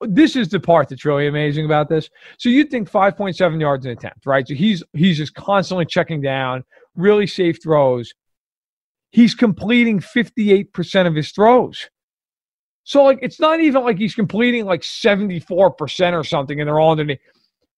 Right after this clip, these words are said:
He's completing fifty-eight percent, three touchdowns, six picks. He's been sacked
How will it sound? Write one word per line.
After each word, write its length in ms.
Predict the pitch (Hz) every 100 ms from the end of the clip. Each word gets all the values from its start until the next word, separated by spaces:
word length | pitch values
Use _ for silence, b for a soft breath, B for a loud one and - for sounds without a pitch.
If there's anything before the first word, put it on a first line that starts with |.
| _
He's 260 | 214 285 -
completing 960 | 277 160 - 185 262 285 240 196 180 - _ _
fifty-eight 640 | 277 285 269 247 233 214 -
percent, 600 | 175 - 247 233 147 - _ _ _ _ _ -
three 280 | 190 285 294
touchdowns, 680 | 202 202 - 190 160 151 -
six 380 | - 262 -
picks. 320 | - 190 160 -
He's 160 | 165
been 160 | 175 180
sacked 400 | - 180 156